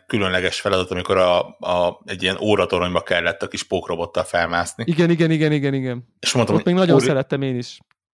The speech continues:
Speaker 1: Igen. Tehát mondtam, hogy még, még egy tucat ilyet, mert így imádtam.
Speaker 2: Az kurva
Speaker 1: Tényleg.
Speaker 2: jó volt, igen. Az ilyen túl, az, az, nekem ez ugrott belőle a Tomb Raidernek a,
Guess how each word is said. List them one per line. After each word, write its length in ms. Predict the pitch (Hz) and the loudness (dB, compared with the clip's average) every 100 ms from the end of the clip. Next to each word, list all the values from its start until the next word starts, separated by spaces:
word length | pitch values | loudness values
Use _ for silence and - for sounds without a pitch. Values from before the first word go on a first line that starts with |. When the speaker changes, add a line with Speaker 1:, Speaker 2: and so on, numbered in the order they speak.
| _ | _
Speaker 1:
Igen. 280 | 127 104 95 | -4 0 -2
Tehát 200 | - - | -4 -6
mondtam, 320 | 113 127 127 | -2 2 2
hogy 40 | |
még, 140 | 135 139 | 0 0
még 220 | 143 120 | 2 2
egy 100 | 107 | 0
tucat 320 | 110 104 95 | -4 -8 -6
ilyet, 240 | 107 95 - | -2 -2 -2
mert 200 | 98 98 | -4 -2
így 200 | 101 95 _ _ _ | -4 -8 _ _ _
imádtam. 540 | 113 87 80 - - | -8 -6 -8 -12 -4
Speaker 2:
Az 120 | 151 - | -4 -4
kurva 180 | 170 | -2
Speaker 1:
Tényleg. 180 | 143 131 | 0 2
Speaker 2:
jó 60 | 123 | 0
volt, 200 | 120 - | -2 -6
igen. 220 | 127 120 | -8 -4
Az 140 | 156 | 0
ilyen 140 | 170 175 | 2 2
túl, 160 | 208 190 | 2 0
az, 140 | 180 | 0
az, 200 | 175 170 | 0 -2
nekem 420 | 196 170 180 190 | 0 0 2 2
ez 140 | 196 175 | 4 4
ugrott 280 | 147 147 | 4 2
belőle 320 | 139 147 139 135 | 2 2 2 0
a 60 | |
Tomb 240 | 147 160 139 | 0 -2 0
Raidernek 520 | 131 123 123 127 - | 0 0 -2 -2 0
a, 260 | 123 123 | 2 2